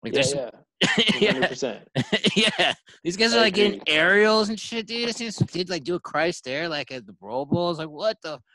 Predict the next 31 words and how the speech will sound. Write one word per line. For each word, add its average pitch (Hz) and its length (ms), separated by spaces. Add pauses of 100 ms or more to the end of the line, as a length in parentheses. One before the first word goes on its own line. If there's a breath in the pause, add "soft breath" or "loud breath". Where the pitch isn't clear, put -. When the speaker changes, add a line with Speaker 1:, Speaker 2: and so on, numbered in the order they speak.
(220 soft breath)
Speaker 1:
This 240 100
is 233 60
like 196 100
some 170 100
Tony 196 280
Hawk 202 320
shit, 147 340
man." 160 400 (580)
Speaker 2:
Yeah, 127 400
Speaker 1:
Like, 139 160
Speaker 2:
this, 143 200 (320)
this 143 200
kid, 180 400
Speaker 1:
<laughs> - 0
Speaker 2:
uh, 117 480 (200)
this 139 260
kid 160 400
over 127 400
here, 127 440 (200)
this 127 320
young, 131 360
uh, 120 380 (220)
Mariah 139 380
Durant's 135 500
little 135 160
brother, 127 460
Zeke 123 380
Duran. 117 600 (920)
This - 100
kid's 123 300
gnarly. 120 580